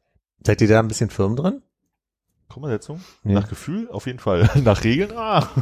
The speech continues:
Speaker 1: Also das Einzige, was ich wirklich gut kann und was mir auch auffällt, wenn's Leute nicht können, ist das und das. Also ein Komma vor
Speaker 2: Ja.
Speaker 1: das. Vor, vor beiden da, das. Hm.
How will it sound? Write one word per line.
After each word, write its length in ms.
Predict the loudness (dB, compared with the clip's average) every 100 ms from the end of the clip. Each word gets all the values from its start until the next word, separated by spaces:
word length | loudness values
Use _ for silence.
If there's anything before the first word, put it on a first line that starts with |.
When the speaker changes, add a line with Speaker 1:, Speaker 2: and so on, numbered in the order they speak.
| -4 -12 -20 -20 -20 -4
Speaker 1:
Also 160 | 0 2
das 140 | 4
Einzige, 340 | 4 4 4 4
was 100 | 4
ich 180 | 0 0
wirklich 260 | 0 -2
gut 200 | -6 -2
kann 180 | 0 2
und 120 | 2
was 140 | 0 2
mir 100 | -2
auch 60 | 2
auffällt, 400 | 0 4 2 2
wenn's 160 | -2
Leute 240 | 0 0 0
nicht 240 | -4 -2
können, 220 | 0 0
ist 300 | -4 -8 -10 -2
das 460 | 0 0 -10 -14 -18
und 220 | -10 -4 2
das. 300 | 2 0 0
Also 200 | 0 0
ein 120 | -2
Komma 240 | -2 0
vor 140 | 2 2
Speaker 2:
Ja. 40 |
Speaker 1:
das. 380 | 4 2 -2 -14 _ _ _ _ _
Vor, 200 | -14 -12 -12
vor 160 | -4 0
beiden 300 | 2 2 0
da, 140 | -2
das. 640 | 0 0 -2 -4 -14 -16 -8
Hm. 220 | -6 -6